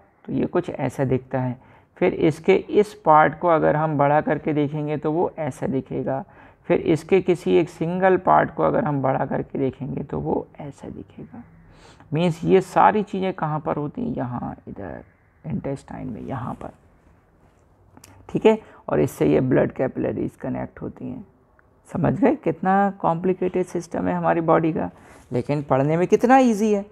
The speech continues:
ठीक है, चलिए, अब मैं बताता हूँ कहाँ कहाँ पे क्या क्या होता है। आप भी मेरे साथ रीड कीजिए और समझने की कोशिश कीजिए। हम स्टार्ट कर रहे हैं अपना paragraph, absorption in the small intestine। अब देखिए, मैं रीड कर रहा हूँ, मेरे साथ मैच करिए।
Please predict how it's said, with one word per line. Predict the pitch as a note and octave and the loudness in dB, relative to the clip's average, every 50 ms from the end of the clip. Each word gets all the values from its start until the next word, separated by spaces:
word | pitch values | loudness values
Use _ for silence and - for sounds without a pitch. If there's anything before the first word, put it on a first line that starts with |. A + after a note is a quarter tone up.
| - _ _ _ _ _ _ _ - | -18 _ _ _ _ _ _ _ -2
ठीक | G3+ G#3+ | 0 0
है, | B3+ - - - - - _ - | 0 -2 -4 -8 -20 -20 _ 0
चलिए, | D3+ D3 D3 D3+ | 2 6 6 6
अब | D3 C#3+ | 6 6
मैं | D3 D3 C#3 | 4 2 4
बताता | D3+ D3 D3 D3+ D3 D3 C#3+ G3+ | 4 4 4 4 2 4 2 0
हूँ | G#3+ G3+ | 0 0
कहाँ | - E3+ D#3 D#3 D#3+ D#3 | 0 -2 0 0 -2 -2
कहाँ | D#3+ D#3+ D#3 | -2 -4 -4
पे | - - E3 | -4 -4 -6
क्या | - E3 D#3 D#3 | -4 -2 -4 -2
क्या | D3+ E3 E3 | 0 0 0
होता | E3 D#3+ D#3 - E3+ | 0 0 0 2 2
है। | F#3+ A3 - | 4 4 2
आप | E3+ D#3+ D#3 D3 | 2 0 0 0
भी | D3 D#3 | 0 -2
मेरे | D3+ D3+ D3+ D3+ D#3 D#3 | -2 -2 -2 -2 -4 -4
साथ | - - E3+ F3 | -2 -2 -2 -2
रीड | D#3+ D#3 E3 E3 E3 E3 | -2 -2 -2 -2 -4 -4
कीजिए | - E3 E3 D#3 F3 G3 A#3 C4 B3+ - - - - - - - - _ _ - - - - - - - | -8 -10 -4 0 2 2 2 2 0 -6 -12 -20 -20 -20 -20 -20 -20 _ _ -20 -20 -20 -20 -20 -16 -8
और | - - C#3 | -6 -4 -4
समझने | C3 - D#3 C#3+ C#3+ D3 C#3+ E3 F3 | -4 -2 0 0 2 2 0 -2 -4
की | - | -4
कोशिश | - D#3+ D#3+ E3 - F3 E3 | -4 -4 -4 -2 -2 -4 -4
कीजिए। | - - F3 F3 G3+ G3 | -4 -8 -6 -2 0 0
हम | F#3 E3 E3 D#3 D3+ D3 | 2 2 0 0 0 -2
स्टार्ट | C#3 - - - C#3+ - - | -4 -4 -2 -2 -2 -2 -2
कर | - - C#3 C#3 | 0 0 0 2
रहे | C#3 D3 D3+ D#3 | 2 0 -2 -2
हैं | D3 F3 F3+ A3 C#4+ E4+ - - _ _ _ _ _ _ - - | -2 -2 -2 -2 -2 -2 -6 -14 _ _ _ _ _ _ -18 -18
अपना | - _ C3 C3 C3 C3 B2+ C3 - - - - | -10 _ -2 0 0 0 -2 -4 -8 -12 -8 -4
paragraph, | - - - C#3 C3+ C#3 - - E4+ A#3+ - - - | -4 -2 0 0 0 2 2 2 0 -2 -4 -4 -4
absorption | C3+ B2+ C#3 C#3+ C#3+ C#3 C3 - - E3+ | -4 -4 -2 0 0 0 -2 -2 -6 -4
in | D#3+ C#3+ B2+ B2 | -2 -2 -2 -2
the | D#3 D#3 D3 D3 - | -2 -2 -4 -6 -6
small | - C3+ D3+ G3 C#4+ E4+ - - - - _ _ - | -2 2 4 4 4 2 -2 -12 -20 -20 _ _ -8
intestine। | - C3 B2+ - - B2+ - - - C#3+ | -8 -6 -6 -6 -6 -8 -6 -4 -2 0
अब | D3 C#3+ C3+ | 2 2 4
देखिए, | C3+ D#3+ D3+ E3 | 4 2 4 4
मैं | F3 E3+ D3+ | 4 6 8
रीड | D#3 E3+ E3+ E3 | 8 6 6 6
कर | - F3 E3+ | 4 4 6
रहा | G#3+ | 6
हूँ, | A#3+ A3+ | 4 4
मेरे | F#3+ F3 D#3+ D3+ | 2 2 0 0
साथ | - - D3+ C#3+ - | 0 0 -2 0 0
मैच | D3 D3 C3+ - | 0 -2 -2 -2
करिए। | - - B2+ C3+ D#3+ G3 A3+ | -6 -8 -4 0 2 2 2